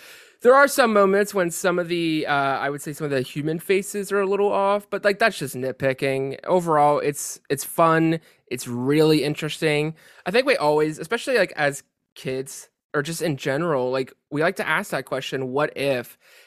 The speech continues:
And especially with stories that we love and we really do enjoy. And so the fact that we're actually getting to see this in a visual format is so fascinating. It's so interesting.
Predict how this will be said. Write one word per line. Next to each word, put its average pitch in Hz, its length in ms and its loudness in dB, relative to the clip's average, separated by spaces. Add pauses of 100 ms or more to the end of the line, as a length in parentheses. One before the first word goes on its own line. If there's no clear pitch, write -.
(140)
And 147 560 0
especially 185 360 0
with 170 100 2
stories 139 600 -2
that 127 100 -6
we 135 120 -6
love 123 440 -6
and 123 160 -6
we 127 140 -6
really 135 340 -4
do 131 160 -8
enjoy. 127 560 -6 (320)
And 151 100 -6
so 185 100 -6
the 170 60 -2
fact 196 180 -2
that 277 60 -8
we're 254 80 0
actually 170 300 -4
getting 147 220 -6
to 147 100 -12
see 127 400 -10
this 123 280 -8
in 127 120 -6
a 123 60 -4
visual 139 440 -6
format 135 720 -2 (640)
is 139 160 -12
so - 520 -2
fascinating. 107 720 -6
It's 127 100 -8
so 135 160 -4
interesting. - 540 -12